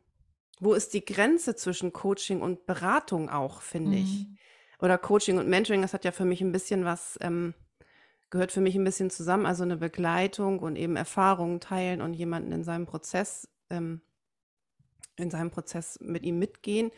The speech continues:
Speaker 1: Und dann dieses Beratende im Sinne von, ich gebe meine Erfahrung, mein Wissen, meine Impulse. Also grad im, in, im Bereich Bazi, also in der chinesischen Astrologie, bin ich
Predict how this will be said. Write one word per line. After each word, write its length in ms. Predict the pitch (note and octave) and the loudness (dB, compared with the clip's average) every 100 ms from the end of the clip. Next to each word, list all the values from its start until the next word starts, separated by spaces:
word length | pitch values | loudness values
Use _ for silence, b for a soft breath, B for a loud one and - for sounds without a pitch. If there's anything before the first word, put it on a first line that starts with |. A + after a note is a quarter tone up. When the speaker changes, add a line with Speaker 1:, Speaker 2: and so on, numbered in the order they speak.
| B B B B B | B B B B B
Speaker 1:
Und 140 | - F3+ | -2 2
dann 160 | F#3+ | 4
dieses 220 | F#3+ F3+ - | 2 0 -4
Beratende 1080 | - F3 E3 E3+ G3+ A#3+ A#3 A#3 B3+ D4 C4+ _ _ _ _ _ _ _ | -2 0 4 4 4 2 2 2 2 -2 -6 _ _ _ _ _ _ _
im 140 | F#3 F#3 | -4 -2
Sinne 220 | F#3 G3 | 0 -2
von, 200 | G3 F#3 | -2 -4
ich 180 | F3 - | -4 -4
gebe 220 | G3 F#3 | -6 -2
meine 340 | F3+ E3+ G#3 G#3 | 2 4 4 2
Erfahrung, 720 | G#3+ - G#3 G#3 G#3 G#3 G#3 | -2 -2 2 2 2 -2 -2
mein 360 | F#3+ F3 F#3 E3+ | -4 -4 -4 -4
Wissen, 400 | G#3 - A3 G#3+ | -6 -2 0 2
meine 260 | F#3+ F#3 D3 | 2 2 0
Impulse. 880 | F3+ - G#3 A3 A3+ G#3 A#3 C#4+ - B B B B | -2 0 4 6 6 4 2 2 -2 B B B B
Also 180 | F3+ | -2
grad 280 | F3 F3+ F3+ | 2 2 2
im, 260 | F3+ E3+ - | 2 0 -2
in, 420 | - F3 E3+ - - _ _ _ _ _ _ _ _ | -2 0 0 -2 -10 _ _ _ _ _ _ _ _
im 440 | B3+ F3 E3 D#3+ E3 | -6 -2 -2 -4 -4
Bereich 440 | E3+ E3+ - - | -2 -2 -4 -4
Bazi, 400 | E3 F#3 - G3 | 0 0 -2 -2
also 180 | F3+ F3 | -2 -2
in 80 | E3+ | -4
der 80 | |
chinesischen 320 | E3+ F3+ F#3+ F#3 | -2 -4 -2 -2
Astrologie, 460 | F#3+ F3 F3 F3+ | -4 -6 -6 -6
bin 160 | F3 F3+ | -4 -4
ich 200 | F3 | -4